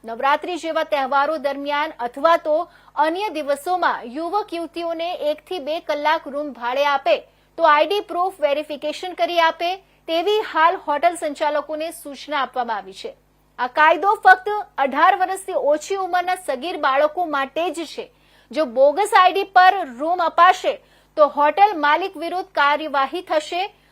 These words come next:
હોટલ સંચાલકનું પણ આ મામલે નિવેદન સામે આવ્યું. દર ત્રણ મહિને પોલીસ સાથે હોટલ સંચાલકોની બેઠક હોય છે.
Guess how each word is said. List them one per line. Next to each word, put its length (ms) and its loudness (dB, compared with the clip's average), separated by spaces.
હોટલ 260 4
સંચાલકનું 640 0
પણ 160 2
આ 80 2
મામલે 320 -2
નિવેદન 380 -8
સામે 300 -2
આવ્યું. 440 -4
દર 340 8
ત્રણ 260 2
મહિને 380 0
પોલીસ 480 -2
સાથે 340 2
હોટલ 400 0
સંચાલકોની 720 -4
બેઠક 440 -2
હોય 240 -10
છે. 240 -14